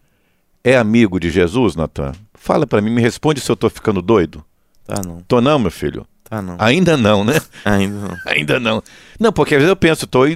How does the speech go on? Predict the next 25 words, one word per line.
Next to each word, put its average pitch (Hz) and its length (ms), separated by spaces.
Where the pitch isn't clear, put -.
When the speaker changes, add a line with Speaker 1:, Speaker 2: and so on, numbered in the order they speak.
Speaker 1:
tô 156 120
enlouquecendo. 151 1000
Porque - 200
eu 135 80
falo 151 280
pras 151 240
pessoas, 107 480
prego, 113 340
"Meu 113 140
filho, 127 600
se - 220
você 104 320
diz 123 220
que - 120
é 117 40
amigo 110 280
de 98 120
Cristo, 117 420
Jesus", 110 500
aí 117 160
faz 127 220
assim 120 220
a - 20
mãozinha, 113 420
ó. 92 200